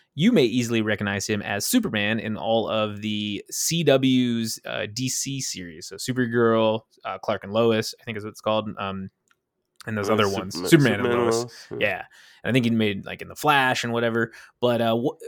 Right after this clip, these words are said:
Speaker 1: what other actors can you recall had certain early roles but didn't break it big until a bit later?
Speaker 2: Yeah, so that's kind of interesting because th-, there's, there's a lot. Like Seth Green, you know, he was one that was in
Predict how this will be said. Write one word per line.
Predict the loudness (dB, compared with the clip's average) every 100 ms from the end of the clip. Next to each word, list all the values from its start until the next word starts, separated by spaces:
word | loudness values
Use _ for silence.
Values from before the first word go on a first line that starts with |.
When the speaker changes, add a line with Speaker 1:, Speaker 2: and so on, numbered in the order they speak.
| -8
Speaker 1:
what | 6 6
other | 8 4 4
actors | 4 2 0 -2
can | -2
you | 0
recall | 0 0 4 6 6 4
had | 4 4 2
certain | 0 2 2 0 -4 -4 2
early | 4 4 4
roles | 4 4 4 0 -2
but | -6
didn't | -2 -2 0
break | 0 0
it | -4 -6 -8
big | -2 -2 -2
until | -8 -6 -4
a | -4
bit | -6 -10
later? | -16 -16 -20 _ -20 _ -20 -20 -20 -20 -20 2
Speaker 2:
Yeah, | 8 10 8
so | 6 6 8 6 2
that's | 0 0
kind | 2 2
of | 2
interesting | -2 -2 -2 -2
because | 0 2 2 -2 -10 0
th-, | 2 2
there's, | -2 0
there's | -2 0
a |
lot. | 0 0 0
Like | 0
Seth | 2 2 2
Green, | 2 4 4 0
you | 2
know, | 2
he | 4 2
was | 2
one | 4 4
that | 6
was | 2
in | 0